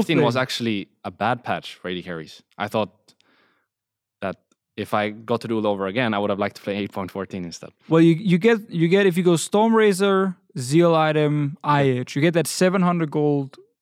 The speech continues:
Speaker 2: quicker
Speaker 1: Yeah.
Speaker 2: than before.
Speaker 1: Yeah.
Speaker 2: So that obviously is meaningful, but then the argument is, well, I actually rather have to only get it five hundred gold earlier and then get the old Infinity Edge,
Speaker 1: Mm-hmm.
Speaker 2: as an example.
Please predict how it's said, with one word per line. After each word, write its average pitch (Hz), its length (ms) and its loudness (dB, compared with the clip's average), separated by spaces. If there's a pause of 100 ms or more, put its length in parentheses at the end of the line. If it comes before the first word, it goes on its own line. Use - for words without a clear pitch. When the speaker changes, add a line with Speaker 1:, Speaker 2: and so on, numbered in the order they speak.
(140)
Speaker 2:
quicker 143 520 -4 (160)
Speaker 1:
Yeah. 92 140 -4
Speaker 2:
than 135 160 -2
before. - 580 -12
Speaker 1:
Yeah. 73 120 -10 (320)
Speaker 2:
So - 80 -2
that 185 180 4
obviously 196 400 4
is 151 180 4
meaningful, 185 680 0 (520)
but 165 140 2
then 180 140 6
the 175 100 6
argument 160 480 4
is, 139 400 0 (340)
well, 156 360 4
I 160 140 2
actually 160 240 0
rather 139 640 2 (380)
have 147 180 -2
to - 80 -10 (420)
only 170 260 4
get 147 160 2
it 131 80 -4
five 240 340 0
hundred 170 200 4
gold 143 280 2
earlier 147 320 4
and 139 100 0
then 143 80 0
get 139 140 0
the 143 100 -4
old 196 320 2
Infinity 127 520 -2
Edge, - 380 -18 (180)
Speaker 1:
Mm-hmm. 98 320 -10
Speaker 2:
as 156 200 0
an 135 100 4
example. 120 640 -4